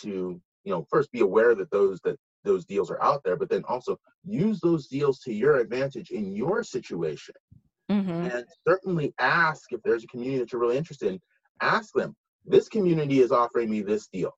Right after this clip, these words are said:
Speaker 1: Can you match them? I really like your community. I like where you are. You're closer to my job. I really wanna go with you, but can you match that offer?" Depending on their situation,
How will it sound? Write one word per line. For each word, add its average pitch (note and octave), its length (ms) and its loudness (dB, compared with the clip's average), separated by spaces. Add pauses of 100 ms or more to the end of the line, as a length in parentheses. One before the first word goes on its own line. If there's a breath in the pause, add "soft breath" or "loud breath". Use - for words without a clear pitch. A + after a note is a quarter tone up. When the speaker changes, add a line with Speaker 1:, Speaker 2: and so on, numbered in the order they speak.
(300)
Speaker 1:
Can D#3+ 360 0
you D3 200 -2
match C3 420 0
them? - 200 0 (760)
I A#2 120 2
really B2+ 340 4
like D#3+ 220 2
your D3 80 -10
community. C#3+ 580 -4
I G#2 120 -2
like C3+ 280 2
where C3 120 4
you C3 140 4
are. B2 160 2
You're F#2+ 120 -2
closer C#3 340 0
to D3+ 80 -8
my B2+ 160 -2
job. A2+ 400 2
I E2 80 -6
really A2+ 300 0
wanna B2+ 180 0
go B2 160 4
with B2 180 2
you, A2 220 -6
but A2 220 4 (280)
can B2 220 2
you B2 140 2
match A2 340 0
that G#2+ 240 2
offer?" - 380 -4 (560)
Depending F#3+ 560 4
on D3+ 220 2
their B2+ 180 2
situation, G#2+ 880 0